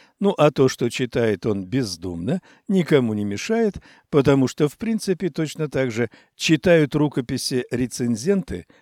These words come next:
в земных издательствах. Напрасно я впал в начале рецензии в саркастический тон,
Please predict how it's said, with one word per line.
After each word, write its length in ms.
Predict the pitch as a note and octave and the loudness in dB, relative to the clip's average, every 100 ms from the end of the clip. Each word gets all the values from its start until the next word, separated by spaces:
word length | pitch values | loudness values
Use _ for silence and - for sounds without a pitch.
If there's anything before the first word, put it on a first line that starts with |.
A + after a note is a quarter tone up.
| _ G3 | _ -6
в 100 | B2+ | -4
земных 640 | G#2 A#2 G2+ G#2 A2+ - | 2 4 4 2 0 -2
издательствах. 1080 | - B2+ G#2 G2 F2 - F2 - E2+ D#2+ - - _ _ _ _ _ _ _ _ - | -2 -2 -2 -6 -8 -10 -12 -12 -12 -14 -18 -20 _ _ _ _ _ _ _ _ 2
Напрасно 640 | B2 C#3 C3+ D#3 D#3 - | 6 6 6 4 4 2
я 340 | C3+ C#3 C3+ C3+ | 2 4 4 4
впал 520 | - - - B2+ A#2+ - | -2 -8 2 4 4 -2
в 220 | - A2+ | -8 2
начале 600 | B2+ B2 C#3+ B2 A#2 G#2+ - _ - | 2 2 2 2 2 0 -4 _ 2
рецензии 840 | B2+ B2+ - G3 E3+ G2 F2 D#2 _ _ | 2 2 4 4 4 -2 -8 -10 _ _
в 60 | - | 0
саркастический 1080 | E3 D3+ F3 D#3 - F3 - D#3 - D3+ | 2 4 2 0 0 -6 -4 -6 -6 -6
тон, 360 | D3 B2+ G2 | -2 0 0